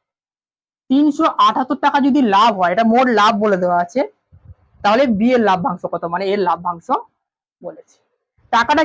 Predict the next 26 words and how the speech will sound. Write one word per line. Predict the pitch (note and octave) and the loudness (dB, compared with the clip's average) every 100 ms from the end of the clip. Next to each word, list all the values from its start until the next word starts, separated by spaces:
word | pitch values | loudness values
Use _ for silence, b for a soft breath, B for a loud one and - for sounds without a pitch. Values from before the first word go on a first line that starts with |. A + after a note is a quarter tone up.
| D4+ | 0
কে | D4 D4 | -2 0
তুলে | D4 D4+ | 0 2
নিয়েছে? | D4+ D4+ D4 | 2 0 -2
দেখো, | D4 E4 - A#3+ | -4 -6 -8 -4
টাকাটা | A#3 D4 D#4 - | -2 -2 -2 -2
কে | C4 B3 | -2 -2
তুলে | G#3 F#3 | -2 -2
নিয়েছে | F3 E3+ | -2 -2
আগে | F3+ | 0
দেখো | G#3+ B3+ | 0 -2
তো। | F4+ - b b - | -6 -10 b b -2
টাকা | A#3 D4 C#4+ | 0 0 0
তুলে | D4 D#4 | 0 2
নিয়েছে | D#4 D4 C4 A3+ - - _ _ _ | 2 2 0 0 -2 -6 _ _ _
এ, | B3 B3 E3+ - _ F#3 | 0 0 0 -8 _ -4
দু | G#3+ D#4+ D#4+ | 0 2 2
মাস | D#4+ - | 0 0
পর | C4+ C4 | -4 -2
তুলে | A3+ F3+ | -4 -4
নিয়েছে, | E3 E3+ | -6 -4
আগে | G3+ | 0
ব্যাপারটা | C4 D4 - B3 | 0 0 -2 -2
ভাবতে | G#3 - G#3+ | -4 -4 -6
হবে। | E3+ D#3 _ _ _ _ _ _ | -6 -12 _ _ _ _ _ _
তাহলে | B3 C#4+ | 0 0
দু | F#3+ | 0